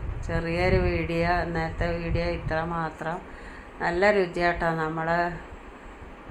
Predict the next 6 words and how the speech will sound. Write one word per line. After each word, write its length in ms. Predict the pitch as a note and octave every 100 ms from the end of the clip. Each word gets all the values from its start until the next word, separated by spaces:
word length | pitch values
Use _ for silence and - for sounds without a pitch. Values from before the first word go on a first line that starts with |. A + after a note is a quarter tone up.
| F3
ഒരു 160 | F3+ F3+
വിഷമൊന്നും 600 | F3 E3+ F#3 F3+ F3+ F3+ F3+
കലരാത്ത 580 | E3+ E3 E3+ E3+ E3+ F#3 F3+
കാപ്പിപ്പൊടിയായിട്ട് 1000 | E3+ D#3+ E3 D#3 E3 E3+ F3 E3+ E3+ E3+ F3
കിട്ടും. 400 | E3+ - D#3+ D#3+ - - - - - - - - - -
കുറച്ച് 400 | E3+ E3+ - -